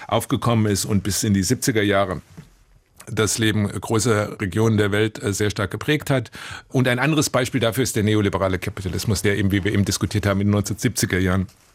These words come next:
aufgekommen ist und dann in den achtziger Jahren weltweit dominant wurde. Und ich glaube, wir können heute beobachten, dass diese bestimmte institutionelle Ordnung des Kapitalismus, die,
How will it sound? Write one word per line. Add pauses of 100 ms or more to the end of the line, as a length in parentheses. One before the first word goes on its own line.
(120)
aufgekommen
ist
und
dann
in
den (920)
achtziger
Jahren
weltweit
dominant
wurde. (760)
Und
ich
glaube,
wir
können
heute
beobachten, (480)
dass (500)
diese (880)
bestimmte
institutionelle
Ordnung
des
Kapitalismus,
die,